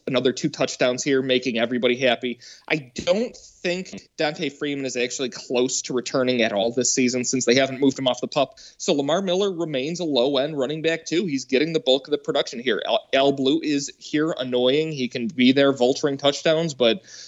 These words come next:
but you're certainly not starting Al Blue. Um, as for, uh, Denver, Case Keenum got off a very usable start versus Kansas City, like we thought he might have.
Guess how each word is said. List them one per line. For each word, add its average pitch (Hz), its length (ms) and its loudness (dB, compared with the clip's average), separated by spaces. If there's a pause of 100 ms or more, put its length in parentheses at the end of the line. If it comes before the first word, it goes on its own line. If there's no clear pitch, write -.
(140)
but 139 160 4
you're 120 60 -2
certainly 143 380 2
not 147 180 0
starting 131 340 2
Al 120 120 4
Blue. 90 260 -8 (800)
Um, 117 380 0
as 143 280 0
for, 143 340 2
uh, 131 160 4
Denver, 190 340 -4 (760)
Case 180 300 -2
Keenum 196 560 -6
got 151 260 -2
off 170 220 -2
a 147 60 -4
very 131 380 -2
usable 123 440 -4
start 139 340 -4
versus 139 240 -6
Kansas 135 320 -4
City, 156 220 2
like 139 180 2
we 127 80 0
thought 127 180 0
he 135 60 0
might 127 240 2
have. 147 140 0